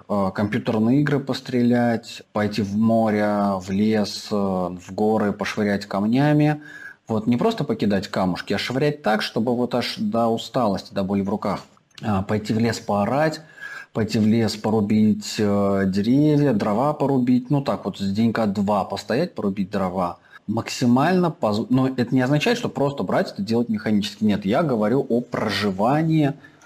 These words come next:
этих чувств в процессе. То есть, когда эти чувства нахлынывают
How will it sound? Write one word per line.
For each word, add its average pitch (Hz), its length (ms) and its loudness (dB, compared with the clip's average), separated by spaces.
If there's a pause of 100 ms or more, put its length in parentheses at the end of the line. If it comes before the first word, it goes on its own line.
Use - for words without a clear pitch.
(140)
этих 120 340 -2
чувств - 300 0
в - 40 -20
процессе. 110 500 -2
То - 80 -14
есть, - 120 -20
когда 107 240 0
эти 117 140 -2
чувства - 460 -2 (460)
нахлынывают 220 840 2